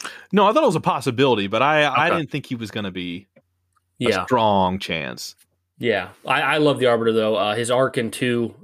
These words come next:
Speaker 2: is honestly what makes the game. And, uh, just seeing him again, and I mean, three, you get him as a co-op character, and he's in the story, but then seeing him again in five, like, we all like to talk about how Halo five was, like, the most disappointing Halo, but, like,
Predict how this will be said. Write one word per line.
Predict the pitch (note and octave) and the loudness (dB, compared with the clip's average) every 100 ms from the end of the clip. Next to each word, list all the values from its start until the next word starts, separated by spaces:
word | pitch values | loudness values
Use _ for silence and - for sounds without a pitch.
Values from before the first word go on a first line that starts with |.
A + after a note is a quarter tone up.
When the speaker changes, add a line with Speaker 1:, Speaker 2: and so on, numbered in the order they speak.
| - | -16
Speaker 2:
is | - A2+ - _ | -14 -14 -20 _
honestly | - A#2+ A#2 - | -8 -4 -4 -2
what | A2+ A2 | -2 -2
makes | A2 A2 - | -2 -4 -4
the | |
game. | A2 A2 A2+ A2+ A2 _ - _ _ _ - | -4 -2 -2 -4 -10 _ -20 _ _ _ -14
And, | A2+ G#2+ G#2 G#2 | -10 -8 -8 -6
uh, | G2 F#2+ F#2+ F#2 _ _ _ _ _ | -6 -4 -6 -10 _ _ _ _ _
just | - B2+ - | -10 -6 -2
seeing | C3 B2+ | -2 -2
him | A#2+ | -2
again, | A#2 A#2+ A#2 | -2 -2 -2
and | A2 G2+ - | -4 -8 -6
I | C3+ | -4
mean, | C3+ C3 | -2 -2
three, | C#3+ F#3+ | 0 2
you | F3+ | 4
get | D3+ | 2
him | D3+ | 0
as | C#3 | 0
a | |
co-op | C#3 D3 C3 | 2 2 2
character, | - C3 B2 C3+ B2+ | 0 0 0 -4 -4
and | C3+ C3 | -6 -8
he's | A#2 | -8
in | B2 | -8
the | A#2 | -8
story, | - C3+ A#2+ A#2 | -4 0 0 0
but | A2+ | -4
then | A2+ G#2+ _ _ _ | -6 -8 _ _ _
seeing | - F3+ | -2 2
him | E3+ | 2
again | D3+ D3+ | 4 4
in | C#3+ | 2
five, | A#2+ C#3 D#3+ C3 A2+ | 0 0 2 2 0
like, | A#2 A2 - - _ - | -2 -4 -6 -20 _ -6
we | C3 | 0
all | C#3 C#3+ | 2 4
like | C#3 | 2
to | - | 0
talk | D3 C3+ | -2 0
about | C3 A#2+ | 0 0
how | A#2 | 0
Halo | A#2+ B2+ | 0 -2
five | A2+ C3 C3 | 0 0 0
was, | A#2 | -2
like, | G#2+ | -4
the | G#2+ | -6
most | B2 A#2 | -6 -6
disappointing | A#2+ A#2 C3+ A#2+ G#2 | -8 -10 -6 -6 -4
Halo, | A#2+ C#3+ G#2+ | -2 0 0
but, | G#2 F#2+ | -4 -6
like, | G2 G2 | -6 -10